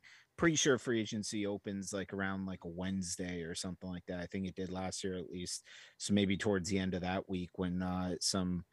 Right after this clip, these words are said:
some players start flying off the boards, uh, we'll, we'll do an update show on where players are going.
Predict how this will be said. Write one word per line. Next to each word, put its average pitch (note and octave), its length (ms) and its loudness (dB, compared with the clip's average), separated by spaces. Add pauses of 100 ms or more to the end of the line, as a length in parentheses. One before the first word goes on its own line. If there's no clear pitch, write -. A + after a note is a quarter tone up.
(240)
some G2 240 4
players G#2 380 8
start G#2+ 240 4
flying G#2+ 380 4
off G2+ 200 4
the G#2+ 100 4
boards, G2 600 2
uh, G2 280 -2
we'll, F#2+ 360 -6
we'll G2 120 -2
do G2 240 4
an G2 100 4
update F#2 460 0
show G2 420 2
on F#2+ 280 0 (540)
where G#2 260 4
players A#2 500 4
are A2 80 4
going. A2 800 2